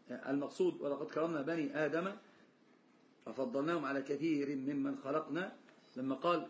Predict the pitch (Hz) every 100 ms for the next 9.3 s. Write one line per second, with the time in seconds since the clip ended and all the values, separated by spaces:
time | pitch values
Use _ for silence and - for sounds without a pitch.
0 | - 127 117 110 131 120 143 170 143 135
1 | 135 131 185 185 160 151 143 190 156 139
2 | 135 127 139 165 143 131 160 196 - -
3 | - 143 147 127 165 202 185 170 151 143
4 | - - - 196 135 147 127 147 147 -
5 | 120 143 180 - - 135 175 151 147 139
6 | 135 147 147 - 117 160 190 - - -
7 | 139 135 175 120 120 117 107 - _ -
8 | - - - - 156 151 135 123 147 135
9 | 131 117 185